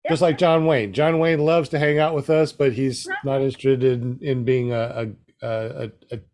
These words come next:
Speaker 2: talkity, talkity guest, which is perfectly fine. I think, I think John just looks awesome just sitting right there in the corner.
Speaker 1: There you go.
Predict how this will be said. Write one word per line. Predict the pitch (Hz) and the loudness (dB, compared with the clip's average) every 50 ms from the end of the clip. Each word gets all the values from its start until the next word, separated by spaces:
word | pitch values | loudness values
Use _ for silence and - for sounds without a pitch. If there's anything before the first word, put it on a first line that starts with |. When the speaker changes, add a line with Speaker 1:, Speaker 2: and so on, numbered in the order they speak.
| _ - | _ -4
Speaker 2:
talkity, | 131 123 120 - 120 113 104 | -2 -2 0 0 -2 -2 -2
talkity | 90 120 117 107 110 107 101 90 | -4 -4 -4 -4 -6 -8 -8 -8
guest, | 92 87 87 90 - - _ _ _ _ _ _ _ | -8 -10 -10 -12 -16 -20 _ _ _ _ _ _ _
which | - 165 165 | -2 0 0
is | 196 170 | 2 4
perfectly | - 226 226 190 196 196 196 | 4 4 4 4 4 2 2
fine. | 180 - 233 220 139 104 98 | 4 4 2 0 0 0 -2
I | 101 127 | -4 -4
think, | 131 - 151 131 123 - _ _ - | -2 -2 -2 -4 -4 -8 _ _ -10
I | 131 135 | -8 -6
think | - 165 139 107 - | -6 -6 -6 -4 -4
John | 123 123 131 131 110 | -2 -2 -2 -2 -4
just | 123 120 - - | -6 -6 -4 -2
looks | 139 127 - - | -4 -4 -4 -4
awesome | 131 127 156 151 - 151 135 | -4 -4 -4 -2 -4 -4 -2
just | 139 143 135 | -2 -2 -2
sitting | - 143 139 139 | -2 -4 -2 -2
right | 147 147 143 | -2 -4 -4
there | - 151 | -4 -6
in | 151 151 | -6 -6
the | 156 | -8
corner. | - 190 220 196 113 - _ _ _ _ _ _ _ _ _ _ _ _ _ _ _ _ _ _ _ _ | -8 -10 -10 -10 -12 -14 _ _ _ _ _ _ _ _ _ _ _ _ _ _ _ _ _ _ _ _
Speaker 1:
There | - 240 247 254 | -10 -8 -6 -6
you | 269 - | -6 -6
go. | 269 294 349 427 | -4 -4 -4 -4